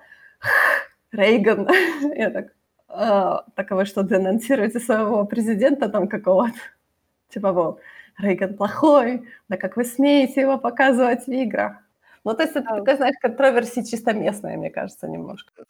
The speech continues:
Speaker 2: Ну, такое. Неудивительно, что я не разобралась.
Speaker 1: Это, ты знаешь, контроверси, которая всегда, м, ассоциируется с Call of Duty, потому что, что бы Call of Duty, что бы серия Call of Duty не делала, всегда найдется какая-то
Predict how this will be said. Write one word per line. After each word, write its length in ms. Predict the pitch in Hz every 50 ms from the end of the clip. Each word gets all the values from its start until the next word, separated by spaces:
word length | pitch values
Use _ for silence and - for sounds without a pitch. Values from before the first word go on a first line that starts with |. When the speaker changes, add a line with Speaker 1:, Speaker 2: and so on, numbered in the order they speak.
| _ _ _ _ -
Speaker 2:
Ну, 160 | 240 254 262
такое. 720 | - 294 285 _ _ - 254 240 220 208 196 208 202 196 -
Неудивительно, 720 | 240 254 254 247 247 262 262 269 254 - 240 214 220 226
что 180 | - - -
я 120 | 233 226 220
не 140 | 220 214 220
разобралась. 720 | 220 208 220 214 220 214 214 214 220 226 226 - - _ _ _ _ _ _ _ _ _ _ _ _ _ _ -
Speaker 1:
Это, 280 | 233 - - 254 240
ты 140 | 240 - 240
знаешь, 220 | - 277 285 277 285
контроверси, 520 | - 240 233 254 254 254 254 247 - 240
которая 360 | - 220 226 220 220 214 208 208
всегда, 840 | 208 - - 185 214 214 208 202 190 185 180 175 165 165 170 170 -
м, 240 | - - - 202 _ _ _
ассоциируется 760 | - - 202 - 202 208 - 226 240 240 233 196 208 - 196
с 80 | 196 -
Call 240 | - 208 208 208 196
of 100 | 190 175
Duty, 260 | 226 294 - - 247
потому 340 | - 226 214 202 208 214 208
что, 380 | 208 - 180 165 170 - - _ _ -
что 280 | - - - 302 320
бы 100 | 320 277 262
Call 280 | 262 254 247 247 226 202
of 40 | 196
Duty, 260 | 208 240 240 240 220
что 160 | 202 - - 196
бы 120 | 180 202
серия 280 | 202 - 190 196 196 - -
Call 160 | - 180 175
of 60 | 185
Duty 220 | 208 202 202 196 180
не 120 | 190 175
делала, 600 | 175 165 - 330 392 370 294 277 269 262 262 262 - - _ _ _ _ _ _
всегда 420 | _ - - 214 185 180 233 262 320
найдется 460 | 302 247 226 233 226 233 233 - 208
какая-то 640 | 208 - _ - 202 226 226 214 - 196 196 -